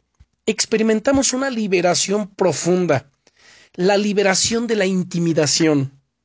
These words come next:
El enemigo es un experto de la intimidación. Trata de poner todo tipo de miedos y argumentos delante de nosotros para que no nos atrevamos a dar pasos y dejemos de hacer todas las cosas que Dios nos llama a hacer.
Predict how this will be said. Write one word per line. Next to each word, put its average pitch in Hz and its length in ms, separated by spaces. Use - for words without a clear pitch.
El 233 140
enemigo 269 400
es - 120
un 254 120
experto 196 760
de 175 100
la 156 100
intimidación. 156 1000
Trata 320 320
de 220 120
poner 190 340
todo 196 300
tipo 202 280
de 165 140
miedos 170 680
y 165 80
argumentos 160 840
delante 185 560
de 220 80
nosotros 160 720
para 285 180
que 294 120
no 311 100
nos 330 220
atrevamos 165 560
a 156 60
dar 165 280
pasos 143 600
y 226 80
dejemos 277 400
de 196 80
hacer 190 340
todas 247 600
las 175 240
cosas 156 440
que 160 140
Dios 175 160
nos 170 180
llama 156 220
a 143 40
hacer. 139 340